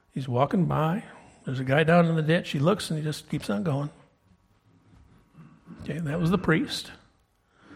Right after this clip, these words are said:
"And likewise, the Levite, when he was at the place, came and looked upon him and passed by on the other side." So here's the Levite, and he looks and he sees, he says, "Oh."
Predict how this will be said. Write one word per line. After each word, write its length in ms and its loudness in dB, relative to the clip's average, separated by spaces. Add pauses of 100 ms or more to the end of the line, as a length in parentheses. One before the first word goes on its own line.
(520)
"And 120 6
likewise, 500 12
the 80 8
Levite, 720 8
when 140 4
he 120 8
was 260 6
at 160 4
the 60 4
place, 420 4
came 320 4
and 140 6
looked 180 8
upon 340 4
him 300 4 (760)
and 180 0
passed 320 6
by 180 8
on 80 8
the 80 8
other 140 4
side." 540 6
So 120 -4
here's 200 6
the 80 6
Levite, 400 6
and 100 -2
he 120 2
looks 320 4
and 80 0
he 60 2
sees, 280 -4
he 100 -6
says, 300 -6
"Oh." 460 -4